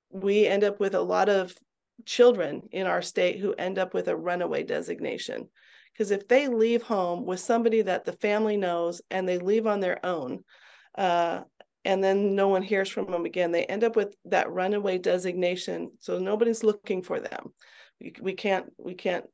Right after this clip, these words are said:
don't really have enough resources in law enforcement to, to, to chase down runaways. Unless they're underage, they will.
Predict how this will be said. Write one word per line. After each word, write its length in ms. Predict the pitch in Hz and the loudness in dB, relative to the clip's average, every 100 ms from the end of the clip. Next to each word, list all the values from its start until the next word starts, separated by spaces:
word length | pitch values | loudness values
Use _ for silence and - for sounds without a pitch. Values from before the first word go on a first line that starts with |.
| - | -2
don't 240 | 185 - | 2 2
really 180 | 185 185 | 2 0
have 240 | 180 185 190 | 2 2 2
enough 220 | 175 - | 0 -2
resources 540 | 180 180 180 180 175 | -6 -2 -4 -4 -8
in 100 | 180 | -4
law 140 | 175 175 | -2 -4
enforcement 520 | 175 170 165 170 165 | -2 -4 -2 -6 -6
to, 160 | 165 160 - | -8 -10 -12
to, 240 | 185 170 - _ - | -10 -10 -14 _ -10
to 80 | |
chase 320 | - - 180 180 | -6 -4 -4 -2
down 260 | 175 170 | -6 -4
runaways. 560 | 165 165 - - - - _ - - - - | -6 -4 -4 -6 -10 -12 _ -20 -20 -18 -4
Unless 260 | 202 180 | 2 2
they're 120 | 180 185 | 2 0
underage, 460 | 180 175 170 160 | 2 2 2 0
they 140 | 170 160 | -2 0
will. 420 | 165 - - | 0 0 0